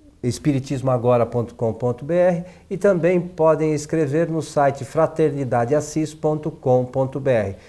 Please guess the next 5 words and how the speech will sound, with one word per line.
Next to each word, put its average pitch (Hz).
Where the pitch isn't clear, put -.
Todos 123
esses 139
sites 151
são, 147
é, 110